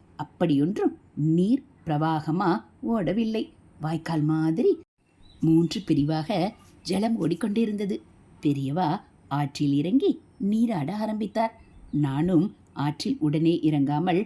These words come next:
பெரியவா அனுஷ்டானம் முடித்த பின்பு ஸ்நானம் செய்யலாம் என்று காத்து கொண்டிருந்தேன். அப்போது பெரியவா என்னை பார்த்துவிட்டு பாலு மாமாவிடம் ஏதோ சொன்னார். பாலு மாமா கரையேறி வந்து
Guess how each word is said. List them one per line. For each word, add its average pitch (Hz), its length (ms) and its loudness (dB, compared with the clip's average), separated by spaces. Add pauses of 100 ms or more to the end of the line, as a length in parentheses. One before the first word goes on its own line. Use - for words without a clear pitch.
(300)
பெரியவா 208 380 -4
அனுஷ்டானம் 156 520 0
முடித்த 143 280 -4
பின்பு 330 340 -4 (300)
ஸ்நானம் 175 480 -4
செய்யலாம் 170 600 0
என்று 165 380 0 (340)
காத்து - 320 -10
கொண்டிருந்தேன். 220 640 -2 (380)
அப்போது 156 460 -2
பெரியவா 165 420 2
என்னை 147 200 2
பார்த்துவிட்டு 143 640 -2 (420)
பாலு 190 260 -6
மாமாவிடம் 165 640 -2 (260)
ஏதோ 208 400 -2
சொன்னார். 226 380 -2 (480)
பாலு 143 260 0
மாமா 151 340 0 (380)
கரையேறி 147 480 0
வந்து 269 260 2